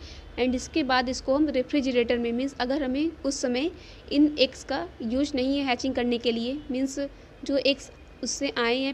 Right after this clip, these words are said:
female से, female silk moth से, and अभी हमें इस समय यह requirement नहीं है कि egg hatch हो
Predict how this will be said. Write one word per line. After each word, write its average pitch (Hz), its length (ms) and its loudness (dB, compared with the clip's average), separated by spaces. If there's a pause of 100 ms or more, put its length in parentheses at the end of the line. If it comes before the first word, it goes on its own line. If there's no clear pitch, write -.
female 240 340 0
से, 247 280 0 (100)
female 247 280 2
silk 247 260 -6
moth 233 200 0
से, 269 260 -2 (240)
and 294 400 8 (460)
अभी 262 280 10
हमें 294 300 6 (180)
इस 285 180 2
समय 277 340 2 (180)
यह 269 180 6
requirement 269 680 4
नहीं 277 260 4
है 240 80 2
कि 254 260 0 (380)
egg 262 180 4 (120)
hatch 262 320 6
हो 311 180 2